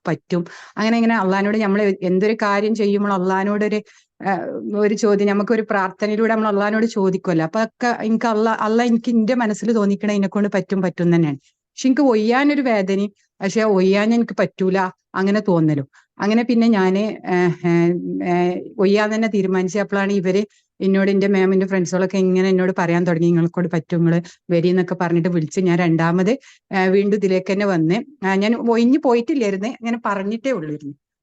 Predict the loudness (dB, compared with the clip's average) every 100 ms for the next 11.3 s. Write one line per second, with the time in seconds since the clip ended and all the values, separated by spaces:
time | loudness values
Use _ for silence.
0 | _ -6 -2 -2 -2 -2 0 2 0 0
1 | -2 -2 0 0 0 0 -2 -6 -2 0
2 | 0 0 -2 -2 -4 -4 -2 -2 -2 -2
3 | 0 0 0 0 0 -2 -2 -2 0 0
4 | 0 -2 -4 -6 _ _ _ _ -4 0
5 | 0 0 0 0 2 2 2 0 -2 -2
6 | -2 -4 -2 0 0 0 0 0 0 -2
7 | 0 0 0 -2 -4 -6 -6 -4 -2 0
8 | 2 2 0 0 0 0 0 0 0 0
9 | 0 0 2 2 0 0 -2 -2 -2 -2
10 | 0 0 0 0 0 -2 0 0 0 0
11 | 2 0